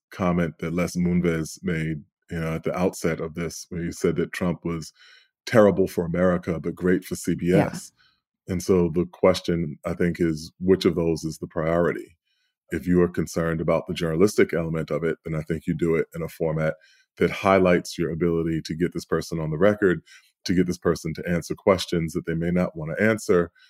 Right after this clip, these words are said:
Speaker 1: and to minimize their ability to play to the crowd like a kind of schoolyard bully. If you're interested in particularly that spectacle of the schoolyard bully, you know, whipping up a frenzy, then you take the approach that C N N took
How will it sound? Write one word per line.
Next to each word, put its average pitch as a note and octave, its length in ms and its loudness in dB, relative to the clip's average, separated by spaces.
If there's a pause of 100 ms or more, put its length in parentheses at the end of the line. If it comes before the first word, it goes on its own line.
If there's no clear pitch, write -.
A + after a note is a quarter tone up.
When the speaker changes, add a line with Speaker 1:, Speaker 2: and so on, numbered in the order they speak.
(280)
Speaker 1:
and E2+ 220 -4
to - 100 -4
minimize F2 520 4
their E2+ 120 -2
ability E2 440 -2
to E2 100 -8
play E2+ 260 2
to F2+ 100 -8
the F2 120 -6
crowd E2+ 460 0 (200)
like E2+ 160 -4 (160)
a D#2+ 240 -6
kind E2+ 140 -6
of - 80 -8
schoolyard E2 600 -2
bully. F2 360 -2 (580)
If - 140 -2
you're G2 160 6
interested G#2+ 460 2
in F2+ 240 2 (140)
particularly G2 580 2
that F2+ 260 4
spectacle G#2 720 0
of E2+ 140 -8
the F2+ 80 -10
schoolyard E2+ 560 -2
bully, E2+ 480 -4
you - 160 -10
know, F2 140 -6
whipping F2+ 340 2
up F2 180 -2
a - 60 -14
frenzy, F#2+ 580 -2 (540)
then F2+ 540 2
you F2+ 280 2
take F2+ 260 2 (120)
the F2 140 0
approach F2+ 480 -2
that F2+ 240 -4
C F2+ 200 -4
N F2+ 140 2
N F#2 120 2
took F2 260 -2